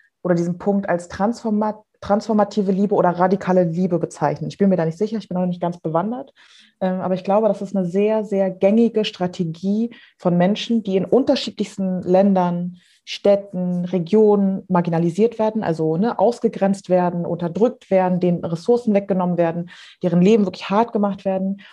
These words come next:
dass ganz viele Menschen genau das sich bei, selber beigebracht haben, um klarzukommen, zu sagen, okay, ich könnte und ich hätte, ich hätte auch jegliches Recht, das zu machen. Ich könnte jetzt die, die ganze Straße runterbrennen.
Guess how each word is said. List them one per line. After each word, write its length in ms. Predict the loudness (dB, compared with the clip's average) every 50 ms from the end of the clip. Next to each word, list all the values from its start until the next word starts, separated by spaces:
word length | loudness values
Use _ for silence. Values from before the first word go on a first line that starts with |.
| -20 _ -20 -20 _ -6
dass 160 | -6 -2 0
ganz 200 | 2 2 2 0
viele 160 | 0 2 4
Menschen 460 | 4 4 4 2 0 -2 -4 -4 -2
genau 420 | 0 0 0 2 0 -2 -2 -4 -6 _
das 400 | 0 2 2 2 0 -6 -16 _ _ _ _ _ _ _ _ _
sich 280 | _ -6 -6 -6 -2 0
bei, 300 | 2 4 4 4 4 4
selber 320 | 4 4 4 6 4 4
beigebracht 680 | 4 4 4 4 2 0 -2 -4 -6 -6 -8 -12 -12 -8
haben, 340 | -6 -6 -4 -6 -6 -4 0
um 220 | 2 2 2 2 0
klarzukommen, 580 | 0 0 0 0 0 -4 -8 -8 -8 -8 -8
zu 120 | -6 -4 -2
sagen, 260 | 0 0 0 0 -2
okay, 400 | -6 -6 -4 -2 0 0 -2 -4 -6
ich 140 | -8 -8 -4
könnte 560 | 0 2 2 2 2 0 -4 -10 -12 -12 -16 _ _ _ _ _ _
und 140 | 0 0
ich 140 | 0 2 2 0
hätte, 320 | 2 4 4 2 2 2
ich 140 | -2 -2 -2
hätte 180 | 0 2 2 2
auch 160 | 0 -2 -6 -6 -4
jegliches 640 | -2 2 2 2 2 0 -4 -6 -6 -6 0 0
Recht, 180 | 0 0 0 -2
das 140 | -6 -6
zu 100 | -6 -6
machen. 240 | -4 -4 -4 -4 -6 -10
Ich 120 | -12 -4
könnte 320 | 0 2 2 2 2 2
jetzt 280 | 2 2 2 0 -2 -10 -20 -20 -20 -20 -12 -2 0
die, 160 | 2 2 2 0 0
die 120 | 0 0 0 -2 -6 _ 0
ganze 300 | 2 2 2 2 0 -2
Straße 420 | -2 -2 2 4 4 4 4 2
runterbrennen. 720 | 2 2 2 2 2 0 -2 -2 -2 -6 -6 -6 -10 -14